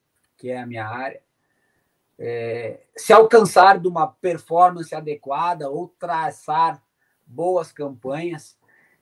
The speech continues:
é, sem que haja uma gestão de pessoas minimamente aceitável, né?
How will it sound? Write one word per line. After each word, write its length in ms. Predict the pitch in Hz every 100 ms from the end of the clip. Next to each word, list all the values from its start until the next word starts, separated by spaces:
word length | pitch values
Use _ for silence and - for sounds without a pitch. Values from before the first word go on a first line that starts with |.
| _
é, 840 | - 135 139 139 139 139 135 131 127
sem 280 | - 185 196
que 140 | 185
haja 380 | 175 165 185 170
uma 180 | 175 165
gestão 360 | 151 156 160 160
de 100 | 147
pessoas 720 | 147 - 143 147 139 120 110
minimamente 600 | 127 156 160 147 139 147
aceitável, 640 | 143 143 - 120 113 110 _ _ _ _ _ _
né? 320 | - 123 151